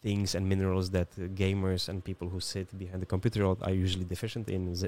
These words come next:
zinc, selenium, um, and there is plenty of other stuff.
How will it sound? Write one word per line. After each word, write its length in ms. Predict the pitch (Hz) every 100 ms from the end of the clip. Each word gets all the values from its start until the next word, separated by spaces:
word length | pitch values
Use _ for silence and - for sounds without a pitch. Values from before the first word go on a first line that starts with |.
| - 101
zinc, 420 | 95 92 92 90
selenium, 720 | - 90 90 92 90 85 80
um, 300 | 80 82 85
and 140 | 92 92
there 140 | 92
is 240 | 87 - - -
plenty 460 | - 117 123 117 101
of 120 | 95
other 160 | 92
stuff. 340 | 90 - -